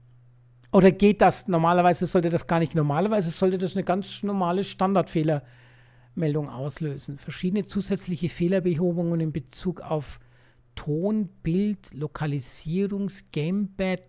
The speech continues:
Steuerungs-, Benutzeroberflächen sowie Stabilitätsverbesserungen. Okay. Okay. Also hier steht nicht drin, dass wir fliegen können. Hier steht nur drin,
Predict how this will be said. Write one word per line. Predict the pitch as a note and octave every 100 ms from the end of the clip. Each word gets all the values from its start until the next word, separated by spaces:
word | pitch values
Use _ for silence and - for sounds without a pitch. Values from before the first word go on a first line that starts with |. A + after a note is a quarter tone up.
| -
Steuerungs-, | - - - E3+ F#3 F#3 F#3 F#3 - -
Benutzeroberflächen | D3+ F3+ - C#3+ E3+ F3+ E3+ D3 D3 C#3+ _ _ _ - -
sowie | - C#3 D#3+
Stabilitätsverbesserungen. | - - D3+ E3 D#3+ D3 D#3+ - E3+ C3+ C#3+ D#3 D3 C#3+ C#3
Okay. | C3 - C#3 C#3+ D#3+ - - - - - - -
Okay. | - - - F3 F3+ G#3 - - - - - - - - - - - - - - -
Also | F#3 G#3 G#3+
hier | G3+ A#3
steht | G3 B3+ G#3+
nicht | A#3 C#4 -
drin, | B3 C4+
dass | B3 G3+
wir | A3
fliegen | E3 C4+ C#4+ A#3+
können. | F3+ F3+ D#3+
Hier | F3+
steht | E3+ G#3+ G3+
nur | G3+ B3
drin, | G3 G3 A#3+ D4+